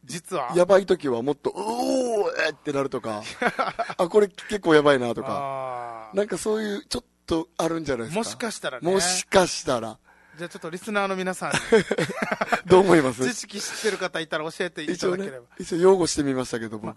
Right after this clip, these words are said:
Speaker 1: まあ、最終的に喉に関しては、
Speaker 2: うん。
Speaker 1: あの、先生に勧められた、
Speaker 2: はいはい。
Speaker 1: こう、喉を温める蒸気が出てくるやつを買っ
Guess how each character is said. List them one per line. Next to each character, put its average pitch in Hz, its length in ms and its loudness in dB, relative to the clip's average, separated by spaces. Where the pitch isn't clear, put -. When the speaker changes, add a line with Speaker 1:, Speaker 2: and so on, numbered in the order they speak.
Speaker 1:
ま - 20 -
あ、 - 20 -12
最 349 260 -2
終 339 220 -4
的 277 300 -10
に 269 200 -6
喉 226 240 -4
に 269 120 -4
関 208 200 -2
し 156 60 -12
て 147 120 -10
は、 139 300 -4
Speaker 2:
う 143 140 4
ん。 123 40 2
Speaker 1:
あ 175 60 -2
の、 165 540 -6
先 269 260 -8
生 220 160 -6
に 156 100 -12
勧 180 260 -10
め 160 100 -8
ら 151 120 -6
れ 143 100 -14
た、 143 340 -6
Speaker 2:
は 139 120 0
い 123 40 0
は 101 140 -12
い。 98 140 -20
Speaker 1:
こ 156 100 -12
う、 151 40 -12
喉 185 240 -6
を 180 60 -4
温 185 320 -6
め 160 120 -8
る 147 200 -12
蒸 190 160 -2
気 156 100 -18
が 151 60 -12
出 143 120 -12
て 156 100 -14
く 143 100 -16
る 131 60 -14
や 131 80 -14
つ - 80 -12
を 147 40 -10
買 - 180 -6
っ - 40 -10